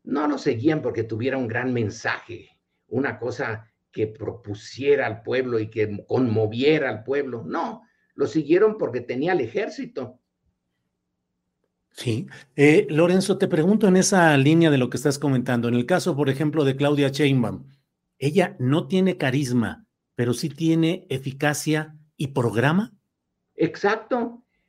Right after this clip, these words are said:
Speaker 1: porque no es, eh, es decir, no es obligación de un líder. Eh, si tú le dices, "Nada más, eh, pongamos líderes carismáticos", pues estarías frito porque no encuentras más que unos cuantos en el mundo, no <laughs> digamos en México.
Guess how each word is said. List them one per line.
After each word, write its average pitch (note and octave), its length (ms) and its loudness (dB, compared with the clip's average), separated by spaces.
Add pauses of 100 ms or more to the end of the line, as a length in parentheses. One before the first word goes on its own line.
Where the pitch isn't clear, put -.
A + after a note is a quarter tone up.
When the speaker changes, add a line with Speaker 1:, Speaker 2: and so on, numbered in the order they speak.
(200)
Speaker 1:
porque E3 400 4
no A3+ 340 4
es, B3 300 0
eh, D#3+ 340 0
es D#3+ 120 -4
decir, A3 220 -6
no G#3 80 2
es G#3+ 120 -2
obligación F#3 760 0
de B3 80 2
un F3+ 140 0
líder. G3 460 -2
Eh, C3 260 0
si B2+ 160 -8
tú G3+ 160 -6
le A3 80 2 (180)
dices, D3 340 -6
"Nada F#3 220 -2
más, G#3 260 -4 (160)
eh, A2 100 -12 (320)
pongamos D3+ 420 -2
líderes E3+ 360 2
carismáticos", C#3+ 720 -4
pues B2 140 -8
estarías A#2 520 -6
frito - 480 -6
porque C#3 300 -6
no D3 120 -4
encuentras D#3+ 480 -6
más C3+ 220 -6
que B2+ 280 -4 (580)
unos E3+ 380 4
cuantos F3+ 760 -2 (120)
en F#3 220 6
el F#3+ 160 4
mundo, B3 600 2
no C#3+ 260 -2
<laughs> A#2+ 180 -18
digamos D3+ 500 -6
en B2 160 -8
México. D3 600 -8